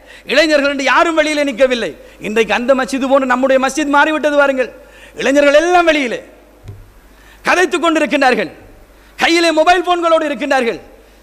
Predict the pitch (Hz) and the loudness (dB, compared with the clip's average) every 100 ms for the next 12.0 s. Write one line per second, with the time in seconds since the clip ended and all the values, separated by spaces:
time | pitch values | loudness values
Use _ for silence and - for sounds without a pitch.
0 | - 311 392 370 359 349 339 320 330 339 | -6 0 2 2 2 0 0 0 0 0
1 | 330 320 330 320 311 311 302 285 285 269 | 0 0 2 0 0 -2 -2 -2 -2 -2
2 | 233 156 - - - - 220 359 381 370 | -2 -4 -12 -20 -20 -8 0 2 2 2
3 | 330 320 359 381 320 330 - - 254 311 | 0 0 2 2 0 -4 -4 -4 -2 -2
4 | 330 339 320 302 311 302 277 269 254 226 | -2 -4 0 0 2 0 0 -2 -4 -4
5 | 202 139 - - 320 370 381 370 349 330 | -6 -12 -10 -4 0 2 2 2 2 2
6 | 311 269 254 226 202 196 170 - - - | 0 -2 -4 -4 -6 -8 -14 -18 -20 -20
7 | - 240 339 359 330 262 311 277 269 208 | -8 0 0 0 -2 -2 0 2 2 0
8 | 202 196 175 - - - - - _ _ | -4 -8 -8 -12 -20 -20 -20 -20 _ _
9 | - - - - 208 226 - 320 339 330 | -20 -20 -20 -4 2 2 2 4 4 4
10 | 294 339 330 320 311 302 294 285 262 269 | 0 2 2 4 4 2 0 -4 -4 -6
11 | 247 233 226 170 127 - - 170 196 | -6 -4 -2 -2 -4 -18 -18 -4 0